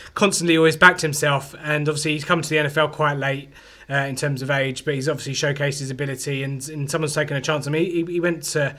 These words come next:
uh, Minnesota State, um, obviously before, before the N F L, but, um, yeah, obviously it just shows if you, if you put the hard work in,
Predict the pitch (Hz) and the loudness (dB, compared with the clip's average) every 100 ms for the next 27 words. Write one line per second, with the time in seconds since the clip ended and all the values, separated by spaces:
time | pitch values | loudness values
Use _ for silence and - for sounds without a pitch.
0 | - - - - 135 139 160 151 160 143 | -14 -20 -20 -8 -4 -2 -2 -2 0 0
1 | 123 165 151 143 - 135 120 120 120 120 | 0 0 0 -2 -12 -10 -8 -8 -8 -8
2 | 127 147 143 - 117 - 147 139 - 151 | -8 -10 -12 -10 -10 -2 -2 -2 -2 -2
3 | 139 127 123 131 131 131 135 - 151 143 | 0 -2 -2 -4 -4 -4 -6 -6 -4 -2
4 | 143 135 147 156 143 151 151 165 170 147 | -2 -2 -4 -4 -4 -4 -2 2 4 4
5 | 151 202 180 202 185 160 165 151 151 147 | 2 2 2 2 2 4 4 6 4 4
6 | 151 139 | 0 -2